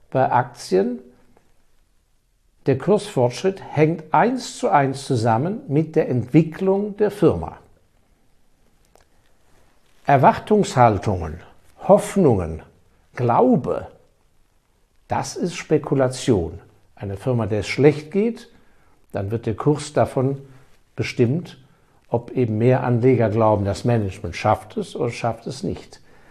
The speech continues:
Das interessiert mich nicht. Mich interessieren die Meinungen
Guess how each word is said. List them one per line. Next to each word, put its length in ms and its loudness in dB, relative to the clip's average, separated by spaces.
Das 220 0
interessiert 560 -2
mich 200 -6
nicht. 360 -12
Mich 260 -2
interessieren 800 0
die 100 0
Meinungen 760 0